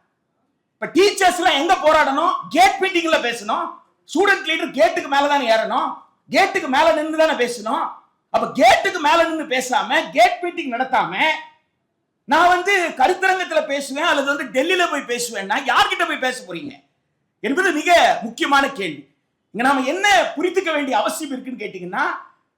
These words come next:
ரெண்டாயிரத்தி பதினாறுல வெளியிடப்பட்ட முதல் டி எஸ் ஆர் சுப்பிரமணியம் அவங்க அபிஷியலா வெளியிடல. ரெண்டாயிரத்தி பதினாறுல வெளியிடப்பட்ட some inputs for draft national education policy, அந்த டாக்குமெண்ட், it is an unauthored, undated டாக்குமெண்ட்ன்றதை புரிஞ்சுக்கணும்.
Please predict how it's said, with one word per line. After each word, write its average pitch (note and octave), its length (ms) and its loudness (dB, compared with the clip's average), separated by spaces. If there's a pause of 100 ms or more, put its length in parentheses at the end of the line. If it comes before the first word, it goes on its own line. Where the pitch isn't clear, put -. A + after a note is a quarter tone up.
(520)
ரெண்டாயிரத்தி F4 760 2
பதினாறுல D#4 580 2
வெளியிடப்பட்ட C#4 640 0
முதல் E4+ 520 2 (580)
டி C4 100 -4
எஸ் F4+ 240 0
ஆர் F4 120 4
சுப்பிரமணியம் D#4 500 0
அவங்க C4 160 2
அபிஷியலா C#4+ 420 -2
வெளியிடல. F#3+ 600 -6 (500)
ரெண்டாயிரத்தி F#4 580 4
பதினாறுல D#4+ 420 2
வெளியிடப்பட்ட D4 580 -2
some C4 300 0
inputs F#4 420 -2
for D#4+ 120 2
draft C4 420 0
national C#4+ 400 -2
education C4 420 -8
policy, A#3 500 -2 (100)
அந்த A#3+ 160 0
டாக்குமெண்ட், B3+ 580 0
it C4+ 160 -12
is D#4 60 0
an D#4 80 -8
unauthored, E4+ 640 6 (140)
undated D#4 480 -2
டாக்குமெண்ட்ன்றதை C4 600 0
புரிஞ்சுக்கணும். - 540 -16